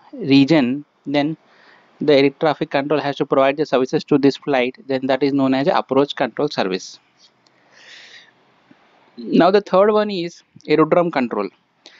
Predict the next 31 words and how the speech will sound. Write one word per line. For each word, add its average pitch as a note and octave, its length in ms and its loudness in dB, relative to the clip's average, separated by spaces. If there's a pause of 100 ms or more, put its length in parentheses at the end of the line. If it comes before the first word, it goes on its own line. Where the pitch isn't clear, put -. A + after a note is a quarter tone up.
(560)
Now F3 160 4
let's F3+ 220 0
say G3 80 2
the F3+ 120 0
flight E3+ 340 -4
that E3+ 120 -4
wanted D#3 380 0
to F3 60 2
land D3+ 340 -2
in D#3+ 100 -2
Hyderabad C#3+ 760 0 (480)
is D#3 240 -2
now D3+ 420 2 (720)
just D3+ 360 0
above D#3+ 360 2
the, D#3+ 440 4 (760)
you C3+ 80 2
can C#3 180 0
say D3 160 -2
just C3+ 320 -4
above C#3+ 300 2
the F3 360 4 (880)
A C#3 100 2
T D3 100 0
C D#3+ 120 -4
control, C#3 480 0
or C#3 120 2
it's - 180 -12
nearer D3+ 380 2
to D#3+ 160 -2
the D#3 260 2